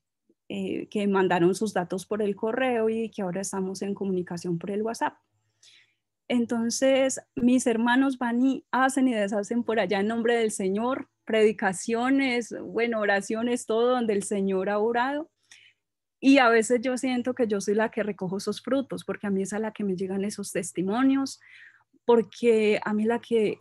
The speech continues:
muchas personas me abren su corazón y, y me cuentan, "Mira, yo estaba viviendo esto, pero Jorge dijo tal palabra",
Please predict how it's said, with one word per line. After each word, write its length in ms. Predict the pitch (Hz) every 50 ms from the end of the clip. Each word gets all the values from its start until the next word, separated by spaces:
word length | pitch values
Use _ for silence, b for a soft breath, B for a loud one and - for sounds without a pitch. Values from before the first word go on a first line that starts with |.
| -
muchas 420 | - 220 220 233 226 - 240 233 -
personas 520 | - 226 196 - 214 202 196 208 214 -
me 100 | 226 214
abren 280 | 208 202 196 208 220 214
su 140 | - 233 -
corazón 420 | - 196 190 180 175 208 208 208
y, 200 | 214 214 220 - -
y 100 | 214 214
me 160 | 208 190 185
cuentan, 400 | - 233 226 226 220 214 208 220
"Mira, 240 | 247 277 269 240 214
yo 180 | 180 202 214
estaba 340 | 214 208 - 240 247 262 262 262
viviendo 420 | 254 220 202 196 202 208 208 240
esto, 480 | 254 269 285 269 - - 285 294 - _ _ B B B B B B B B B B _ _ _ _ _ _ _ -
pero 680 | - 254 254 240 233 226 226 220 220 220 214 - - _ _ _ _ _ _
Jorge 560 | _ - - 285 311 330 320 - - 294 277
dijo 320 | 277 277 254 - - 262 247
tal 280 | - - 262 269 262
palabra", 580 | - - 233 226 226 214 208 214 214 - -